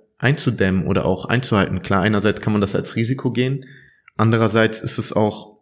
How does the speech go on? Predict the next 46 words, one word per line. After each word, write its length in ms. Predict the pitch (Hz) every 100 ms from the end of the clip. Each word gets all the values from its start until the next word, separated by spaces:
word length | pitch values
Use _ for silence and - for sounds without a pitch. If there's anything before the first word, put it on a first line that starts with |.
| _ _ _ - -
dass 320 | 110 101 - - - 98 -
in 140 | 113
einem 120 | 104
sehr 180 | 98 131
kleinen 320 | 131 123 120 107
Rahmen 260 | 110 127
schon 220 | 123 101
daos 240 | 98 104 -
gegründet 420 | - 117 123 123
werden 200 | 98 98
können, 280 | - 107 104
die 220 | 101 98
international 800 | 120 120 117 107 - 104 101 104
Einfluss 420 | 120 131 - -
haben 220 | 92 92
können. 240 | - 90 90
Dadurch, 260 | 95 90
dass 200 | - 95
jeder 180 | 110 104
auf 100 | 98
der 140 | 101 90
Welt, 240 | 101 98 - - -
auf 140 | -
der 100 | 101
Blockchain, 480 | 95 104 - 101 98
an 100 | 104
der 60 | 95
Blockchain 320 | 98 - 98
teilhaben 420 | 98 104 113 110
kann 200 | - 101
und 140 | 92 -
einsehen 380 | 104 104 107 107
kann, 240 | 107 101 - -
da 140 | - 101
ist 140 | -
die 80 | 110
dao, 200 | 104 104
ich 140 | -
möchte 200 | 101 -
da 120 | 95 92
Investor 480 | 98 117 131 113
sein, 220 | 104 104 101
ich 120 | -
möchte 220 | - 92
daran 180 | 90 87
teilhaben. 600 | 98 107 107 104 107